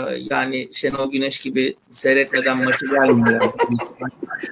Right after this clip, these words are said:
E, zaten bir kısmı da zaten aynı ligde oynayan oyuncular. E, birbirleriyle zaten tecrübeli, yani nasıl, ne oynadıklarını biliyorlar filan.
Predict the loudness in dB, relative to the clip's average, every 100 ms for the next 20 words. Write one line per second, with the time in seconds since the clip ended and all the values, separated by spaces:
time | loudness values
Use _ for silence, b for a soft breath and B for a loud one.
0 | -4 2 6 6 4 4 2 4 4 4
1 | 2 2 2 2 4 4 4 2 2 2
2 | 2 0 0 4 6 6 2 0 -2 -2
3 | -2 -2 -8 -8 -10 -12 -10 -10 -8 -8
4 | -4 -6 0 0 2 2 2 0 -2 -2
5 | 0 -2 -2 -4 -4 -4 -4 2 2 2
6 | -2 -4 0 0 0 0 0 0 -2 -6
7 | -8 -6 0 2 2 0 -12 -18 -18